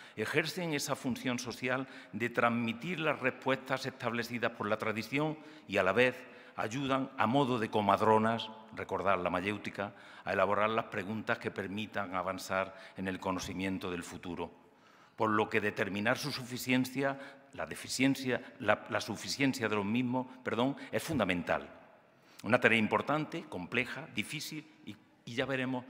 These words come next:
si trascendente. Nuestros expertos nos lo dirán. A la que, repito, inicialmente nos vamos a referir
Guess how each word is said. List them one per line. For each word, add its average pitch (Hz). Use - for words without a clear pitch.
si -
trascendente. 87
Nuestros 92
expertos 95
nos 85
lo 85
dirán. 80
A -
la 107
que, 120
repito, 175
inicialmente 156
nos 139
vamos 135
a 131
referir 147